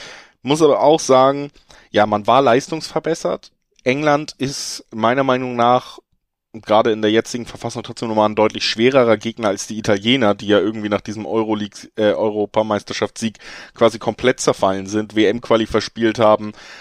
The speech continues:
deutlich unterlegen waren gegen, äh, Argentinien im Fi-, Finalissima. Also ich, ich glaube, England war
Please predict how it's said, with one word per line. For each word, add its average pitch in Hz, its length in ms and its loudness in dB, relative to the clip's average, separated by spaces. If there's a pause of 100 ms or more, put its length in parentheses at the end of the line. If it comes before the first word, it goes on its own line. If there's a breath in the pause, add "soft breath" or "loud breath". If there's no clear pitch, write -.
(160 loud breath)
deutlich 113 380 0
unterlegen 107 440 -2
waren 104 180 0
gegen, 107 340 -4
äh, 80 120 -6
Argentinien 104 800 -4
im 104 100 -10
Fi-, 117 300 -8
Finalissima. 113 720 -4 (400 loud breath)
Also 113 280 -2
ich, 110 200 -8 (280)
ich - 160 -20
glaube, 117 420 4
England 123 380 0
war 110 240 4